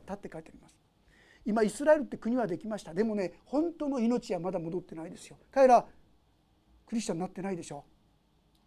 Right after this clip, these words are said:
ごくわずか十一種、メシアニックジュースで、このイエス様をメシアとして信じる人たちも少し起こされてきてますが、ごくわずかです。でもこぞって彼らが立ち返る時があります。その時のことを言ってますね。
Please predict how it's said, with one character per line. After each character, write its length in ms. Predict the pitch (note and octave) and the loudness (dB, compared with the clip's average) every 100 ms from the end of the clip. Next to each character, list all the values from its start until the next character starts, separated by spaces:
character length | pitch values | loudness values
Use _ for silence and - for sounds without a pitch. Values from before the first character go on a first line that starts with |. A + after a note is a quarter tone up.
| _ F3 | _ 0
ご 140 | D4+ | 0
く 160 | D#4 D4+ | 0 -2
わ 100 | A3 | -2
ず 120 | F3+ | -4
か 120 | F#3+ | -6
十 240 | E3 G#3+ | -2 0
一 340 | B3+ - - - | 0 -4 -14 -18
種、 420 | - - - G3+ | -20 -20 -10 -2
メ 100 | G#3+ | -2
シ 160 | A3+ C4 | 0 0
ア 40 | |
ニ 100 | C4 | 0
ッ 40 | - | -2
ク 140 | A#3 | -4
ジ 160 | F#3 A#3+ | 0 2
ュ 40 | |
ー 20 | |
ス 100 | E3+ | 0
で、 140 | - A3+ - - | -4 -10 -14 -12
こ 120 | A3+ | -2
の 180 | A3 G#3+ | 2 2
イ 80 | A3 | 2
エ 60 | C4 | 0
ス 80 | |
様 180 | A3+ G3+ | -2 -2
を 60 | F3+ | 0
メ 120 | C4 | 0
シ 160 | - C4+ | 0 -2
ア 60 | |
と 100 | - | -2
し 80 | - | -6
て 80 | - | -8
信 240 | - B3+ | -4 -2
じ 100 | B3+ | 0
る 80 | A#3 | -4
人 140 | - | -6
た 100 | C4+ | -10
ち 80 | - | -10
も 80 | A3+ | -10
少 200 | - - - B4 A#4+ A#4 | -14 -20 -8 -2 0 0
し 80 | F4+ | 0
起 120 | F4+ | 0
こ 120 | C4+ | 0
さ 100 | A3+ | -2
れ 60 | G#3+ | -4
て 80 | - | -6
き 80 | |
て 80 | F#3+ | -14
ま 100 | F3+ | -14
す 80 | - | -12
が、 100 | - G#3+ D3 | -12 -10 -4
ご 120 | A#3 | -6
く 140 | A3+ D4 | -6 -12
わ 100 | G3 | -12
ず 100 | - | -14
か 100 | - | -20
で 100 | - | -20
す。 100 | _ _ _ _ _ - | _ _ _ _ _ 4
で 100 | C4+ | 8
も 180 | C4+ - - - | 8 6 -8 -18
こ 260 | - - C4 | -12 -2 0
ぞ 160 | A#3 D4 | 4 2
っ 40 | |
て 200 | - C#4+ | 0 -4
彼 220 | - B3+ | 0 0
ら 60 | A#3 | 2
が 100 | G3+ | 0
立 160 | G3+ | -4
ち 120 | - - | -12 -4
返 120 | G3 | -4
る 60 | |
時 180 | D#3+ - | -4 -12
が 60 | D#3 | -10
あ 40 | |
り 60 | D#3 | -12
ま 100 | C3+ | -14
す。 100 | - _ _ _ _ _ _ - - | -20 _ _ _ _ _ _ -20 -12
そ 160 | - | -2
の 120 | G#3 | -2
時 180 | G3 F#3 | 0 -2
の 80 | F3+ | -2
こ 80 | D#3+ | -4
と 80 | F3 | -8
を 40 | |
言 80 | D#3+ | -10
っ 40 | |
て 140 | - D3 | -16 -20
ま 100 | D3 | -18
す 100 | E3+ | -14
ね。 340 | F3+ F#3 | -12 -12